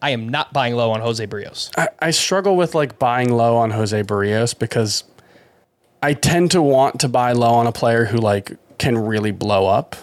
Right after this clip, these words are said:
Speaker 2: And I just, like I said, I think Jose Berrios is a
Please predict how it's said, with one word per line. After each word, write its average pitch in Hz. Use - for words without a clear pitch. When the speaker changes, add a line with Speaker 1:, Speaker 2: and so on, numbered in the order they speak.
Speaker 2:
And 123
I 123
just, 120
like 165
I 156
said, 208
I 190
think 131
Jose 123
Berrios 117
is 107
a 123